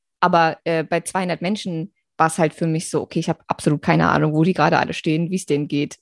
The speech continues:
ob sie vorankommen, ob nicht, ob sie mich jetzt hassen, ob sie, ich, ich weiß es nicht,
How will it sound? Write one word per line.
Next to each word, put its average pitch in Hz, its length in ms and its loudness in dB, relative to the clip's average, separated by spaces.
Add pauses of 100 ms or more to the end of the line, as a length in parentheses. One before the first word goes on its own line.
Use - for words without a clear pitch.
ob - 180 -2
sie 196 100 2
vorankommen, 165 560 2
ob - 200 -4
nicht, 156 280 0
ob - 120 -4
sie 180 100 2
mich 175 160 2
jetzt - 180 -6
hassen, 160 340 0 (320)
ob - 160 0
sie, 165 380 4
ich, - 220 -2
ich - 180 0
weiß 453 200 4
es - 120 2
nicht, 226 260 4